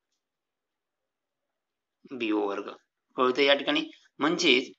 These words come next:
या काटकोन त्रिकोणाम-, या त्रिकोणामध्ये एका बाजूचा वर्ग, एका बाजूचा वर्ग हा उरलेल्या दोन बाजूंच्या वर्गांच्या बेरजे इतका आहे. ओके, त्रिकोणात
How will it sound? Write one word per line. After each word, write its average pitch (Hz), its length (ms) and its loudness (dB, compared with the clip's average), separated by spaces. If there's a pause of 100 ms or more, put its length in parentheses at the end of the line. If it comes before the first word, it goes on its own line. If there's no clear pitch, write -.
(1700)
या 143 100 6
काटकोन 151 420 6
त्रिकोणाम-, 165 520 4 (880)
या 160 140 10
त्रिकोणामध्ये 160 580 4 (120)
एका 151 220 6
बाजूचा 175 400 4
वर्ग, 113 300 -2 (140)
एका 139 280 4
बाजूचा 147 320 4
वर्ग 139 280 2
हा 156 220 4
उरलेल्या 143 380 0
दोन 165 260 -2
बाजूंच्या 147 420 2
वर्गांच्या 139 520 2
बेरजे 139 380 4
इतका 170 260 2
आहे. 113 220 0 (1700)
ओके, - 200 2 (280)
त्रिकोणात 147 380 2